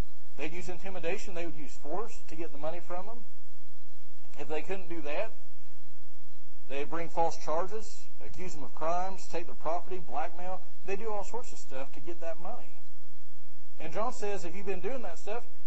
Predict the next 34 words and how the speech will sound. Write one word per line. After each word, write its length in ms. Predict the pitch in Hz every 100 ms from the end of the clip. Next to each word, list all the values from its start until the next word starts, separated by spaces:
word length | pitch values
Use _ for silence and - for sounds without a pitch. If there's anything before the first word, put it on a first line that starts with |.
| -
you 100 | 175
need 140 | 214
to 60 | 208
stop. 440 | - 254 294 - - -
If 120 | 160 -
your 140 | 254
repentance 440 | 220 - 269 175
is 120 | 208 180
real, 380 | 240 247 214 214 - - -
it's 140 | 190
gonna 200 | 185 247
result 360 | 233 190 208 208
in 60 | 220
a 80 |
changed 340 | 220 220 220 -
life. 300 | 262 285 - - - - - - - - - - - - - - - - - - - -
Now, 120 | 175
if 80 | 170
I 120 | 208
were 140 | 240 208
to 120 | 170
ask 280 | 185 180 214
each 220 | 220 -
of 100 | -
you, 280 | 220 - 262 - - - - - - - - - - -
"Have 160 | 147 165
you 160 | 220
repented?" 440 | 185 156 214 185 143
many 240 | 208 247
of 120 | 160
us 200 | 147 -
would 100 | - -
probably 240 | 151 156
say, 220 | - 117